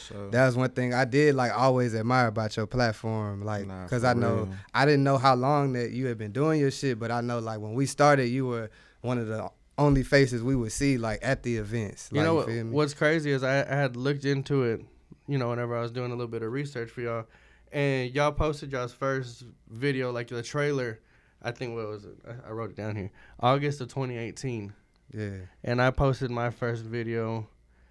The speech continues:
Speaker 3: I think, like, June or July of twenty eighteen.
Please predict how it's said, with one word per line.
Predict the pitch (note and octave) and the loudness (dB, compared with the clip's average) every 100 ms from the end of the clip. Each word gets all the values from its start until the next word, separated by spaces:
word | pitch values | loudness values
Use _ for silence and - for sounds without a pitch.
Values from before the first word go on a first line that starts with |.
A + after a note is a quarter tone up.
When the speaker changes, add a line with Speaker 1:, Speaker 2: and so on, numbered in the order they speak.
| _ - | _ -12
Speaker 3:
I | A2+ | -10
think, | - G#2+ G2+ | -8 -10 -10
like, | G1+ G1+ - - _ - - A2+ A2+ | -14 -16 -20 -20 _ -20 -20 -18 -10
June | A#2 B2+ C3 B2 | -4 0 0 -2
or | A2 | -4
July | G#2 A2+ A2+ A#2 A#2 | -4 -4 -2 0 0
of | G#2+ | -2
twenty | - A2+ G#2+ | -4 -4 -4
eighteen. | G#2 F#2 A2+ G#2 A2 | -6 -8 -8 -8 -8